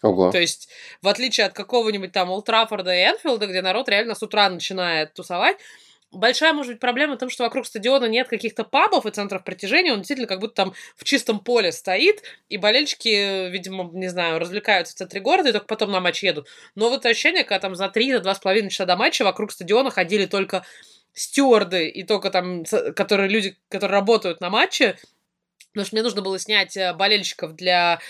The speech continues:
Speaker 2: э, предматчевого, собственно, разогрева, который был на Око, но я не смогла, я смогла это сделать, но это было в очень таком экстренном режиме, потому что я искренне писала редактору, что я говорю: "Тут никого нету, как бы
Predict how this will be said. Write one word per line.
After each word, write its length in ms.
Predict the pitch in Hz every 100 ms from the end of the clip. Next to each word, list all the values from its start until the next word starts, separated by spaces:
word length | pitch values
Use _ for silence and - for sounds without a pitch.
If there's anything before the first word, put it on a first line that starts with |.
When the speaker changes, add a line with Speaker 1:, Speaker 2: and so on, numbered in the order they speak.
| - -
Speaker 2:
э, 240 | 180 180 175
предматчевого, 600 | 190 196 185 - 180 165
собственно, 320 | 165 - 175
разогрева, 460 | 170 190 277 440 349
который 320 | 202 180 180
был 160 | 180
на 120 | 180 180
Око, 420 | 262 359 262 214 - - - - _
но 680 | 214 220 226 220 220 208 - _ _
я 220 | 214 220
не 60 | 226
смогла, 360 | 254 277 294 165
я 140 | 180 233
смогла 300 | 247 240 247
это 120 | 196
сделать, 380 | 175 262 403 -
но 80 | 247
это 100 | 240
было 200 | 208 220
в 40 |
очень 220 | 233 220 208
таком 920 | 196 214 190 185 175 160 147 104 -
экстренном 440 | 226 - 196 190
режиме, 340 | 196 196 359 285
потому 300 | - 196 202
что 320 | - 196 185 - - _ _ _ _
я 200 | - 202
искренне 300 | 262 240 208
писала 340 | 196 226 202
редактору, 420 | 185 196 302 285 262
что 140 | 214
я 60 | 196
говорю: 300 | 190 190 185 _ 165
"Тут 160 | 269 220
никого 360 | 208 285 240
нету, 480 | 190 220 185 160 139 _
как 140 | 196
бы 120 | 180